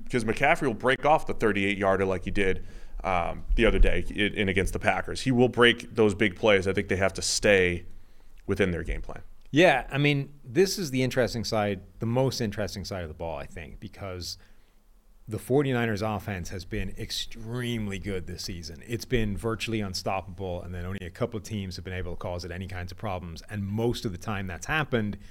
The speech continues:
Speaker 2: it's been because they were missing people, right? 'Cause Deebo went down, or Trent Williams went down, or both of them went down.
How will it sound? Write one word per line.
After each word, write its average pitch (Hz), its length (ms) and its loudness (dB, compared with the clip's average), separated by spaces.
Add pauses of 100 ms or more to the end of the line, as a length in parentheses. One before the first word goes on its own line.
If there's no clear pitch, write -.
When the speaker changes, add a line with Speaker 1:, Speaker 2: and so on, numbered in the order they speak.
(440)
Speaker 2:
it's 127 200 2
been 104 360 -2
because 117 360 -2
they 120 60 4
were 104 100 0
missing 120 300 0
people, - 440 -10
right? 95 180 -4
'Cause 107 140 -4
Deebo 110 300 0
went 90 200 -4
down, 82 280 -6
or 85 80 -10
Trent 98 240 -6
Williams 98 320 -6
went 82 140 -10
down, 82 220 -8
or 87 100 -4
both 101 340 0
of 90 40 -12
them 80 140 -8
went 80 200 -8
down. 76 300 -8